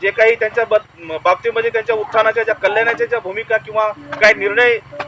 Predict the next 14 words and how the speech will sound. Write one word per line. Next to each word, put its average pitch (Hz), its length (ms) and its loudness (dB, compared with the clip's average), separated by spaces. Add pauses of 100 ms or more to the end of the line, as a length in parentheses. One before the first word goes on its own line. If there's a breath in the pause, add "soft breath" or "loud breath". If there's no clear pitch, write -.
अ, 196 300 2
शासन 208 260 -2
दरबारी 220 300 2
घेतले 208 300 0
जातात 214 380 2
किंवा 220 180 0
काही, 226 360 0 (480)
अ, 180 420 0
म-, 147 400 -8
विचारवंताकडून 254 800 2
त्या 254 120 2
भूमिका 233 380 0
समोर 233 280 0
येतात, 220 300 4